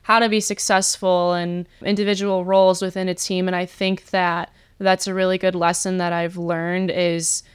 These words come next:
how to best contribute to the whole,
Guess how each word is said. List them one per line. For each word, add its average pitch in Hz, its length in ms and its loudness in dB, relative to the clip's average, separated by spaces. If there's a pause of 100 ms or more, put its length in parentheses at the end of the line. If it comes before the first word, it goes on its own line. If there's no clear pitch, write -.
(120)
how 196 440 2
to 196 220 -6
best 175 800 0 (340)
contribute 180 840 0 (260)
to - 180 -2
the 175 120 -4
whole, 143 480 -8